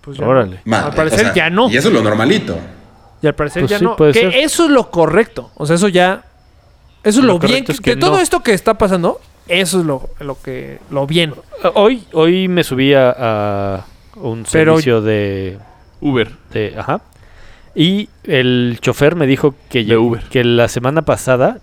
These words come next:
Speaker 2: tres días no pudo trabajar porque no tuvo combustible. Lo cual, en la Ciudad de México, no quiere decir que n-, no haya unidades, porque hay un chingo de oferta. Y lo que me comentaba es que de-,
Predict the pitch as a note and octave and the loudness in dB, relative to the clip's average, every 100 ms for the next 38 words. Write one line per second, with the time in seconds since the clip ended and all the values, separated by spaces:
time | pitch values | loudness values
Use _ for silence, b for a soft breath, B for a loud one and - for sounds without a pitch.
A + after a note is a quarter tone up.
0 | _ - C#3+ C#3 D3 C#3+ B2+ C#3 B2 A2 | _ 0 2 4 2 0 -2 -2 -2 -4
1 | C3+ C3 B2+ A2+ A#2 B2+ C3 A#2 A#2+ B2 | -4 -6 -6 -6 -4 -4 -4 -4 -6 -6
2 | - E3 G#2+ b b b b b - B2 | -2 -2 -4 b b b b b -4 -2
3 | B2 D#3 E3+ - - - C3+ B2 A#2 B2+ | 2 2 0 -8 -20 -6 -2 0 2 4
4 | C3 E3 C#3+ C3+ C3+ C#3+ C3 - C#3 C#3+ | 4 2 -2 0 0 0 -2 0 2 4
5 | D3+ C#3 G3+ - - A2+ A2 A#2 A#2 _ | 2 0 -2 -10 -4 -2 -2 -8 -12 _
6 | B2 A#2+ A#2+ A#2+ A#2 A2+ A#2+ A#2 A2+ _ | -8 0 2 2 2 0 2 2 0 _
7 | - - C#3+ F#3 F#3 - - b b b | -8 -2 2 4 2 0 -10 b b b
8 | _ - A2 - G2+ G#2 - A2 G#2+ G#2+ | _ -8 -6 -4 -6 -8 -12 -8 -6 -4
9 | G2+ B2 - - - b b b b b | -4 -4 -6 -18 -20 b b b b b
10 | b b _ _ _ _ D#3 F3+ F#3 C#3 | b b _ _ _ _ -2 0 0 -2
11 | C3 C3 B2 C#3+ D3 D#3+ F3 C#3+ C3 - | -2 -4 -2 -2 -2 0 2 2 0 0
12 | B2 | 0